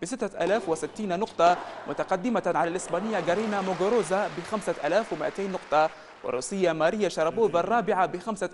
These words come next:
آلاف وإحدى عشر نقطة. وشهد تصنيف هذا الأسبوع عودة اللاعبة الأمريكية فينوس ويليامز للمرة الأولى منذ خمسة أعوام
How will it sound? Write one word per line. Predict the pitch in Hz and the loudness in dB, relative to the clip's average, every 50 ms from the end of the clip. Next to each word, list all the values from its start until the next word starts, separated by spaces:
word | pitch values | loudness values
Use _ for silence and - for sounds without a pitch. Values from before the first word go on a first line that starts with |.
| - | -2
آلاف | 151 - 190 226 226 - | -2 0 0 -2 0 -2
وإحدى | 175 170 202 - 165 147 | -4 -4 -4 -4 -4 -2
عشر | 143 202 196 - 180 180 190 | -2 -2 -2 -4 -6 -6 -6
نقطة. | 196 - - 147 147 - - - - - - - - - | -8 -6 0 0 0 0 0 -4 -18 -18 -20 -16 -8 -2
وشهد | - 233 - - 277 254 196 202 | 0 0 2 2 0 0 2 0
تصنيف | - 196 - - 202 190 175 | 0 -2 -2 -2 -4 -4 -2
هذا | 175 185 185 170 165 | -2 -2 0 0 0
الأسبوع | - - - - 180 202 208 185 147 165 | 0 0 -6 -4 2 4 4 4 4 4
عودة | 208 202 165 175 - 165 | 2 0 0 -2 -4 0
اللاعبة | 165 165 156 190 190 156 165 - | 0 2 2 2 2 0 -2 -4
الأمريكية | 175 156 151 160 175 185 165 170 170 - 214 208 196 180 | -2 -4 -2 -2 -4 -2 -2 -4 -4 -4 -2 0 2 2
فينوس | - 170 165 185 208 214 202 202 - - | 2 0 -4 -2 -2 -4 -4 -6 -8 -4
ويليامز | 185 202 202 180 185 185 190 190 185 151 - - - - - - | -2 -2 0 2 2 2 2 0 -4 -6 -10 -16 -18 -18 -8 -4
للمرة | 156 165 160 165 220 233 220 208 190 - | -4 -2 -2 -2 -2 0 0 0 0 0
الأولى | 180 175 180 233 220 190 165 151 | -2 -2 0 0 0 2 0 0
منذ | 151 147 151 147 | 0 -4 -6 -6
خمسة | 160 - 190 165 - 151 - 151 131 | -6 -6 -8 -6 -6 -6 -4 -2 -2
أعوام | 131 143 160 185 208 226 233 | 0 0 2 2 0 0 -2